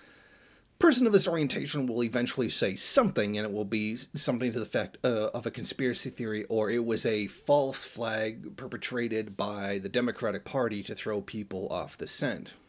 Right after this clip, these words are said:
'Cause that cognitive dissonance is always going to be there when you're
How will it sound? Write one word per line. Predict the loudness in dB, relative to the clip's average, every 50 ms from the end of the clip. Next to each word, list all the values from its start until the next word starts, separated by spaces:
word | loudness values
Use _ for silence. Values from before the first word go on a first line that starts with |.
| _ _ _ _ _ -12
'Cause | -10 -8 -6 -6 -6 -6
that | -4 -4 -4 -4 -6 -10 -12 -18 -14 -12
cognitive | -12 -10 -4 -2 -2 0 0 2 0 0 0 -2 -2
dissonance | -2 0 0 -2 -2 -4 -6 -6 -6 -6
is | -4 -2 -2
always | -2 -2 -2 -4
going | -4 -4 -4 -6
to | -4
be | -2 0 2 2
there | 2 2 0 0 0
when | -2 0 0
you're | 0 -2 -4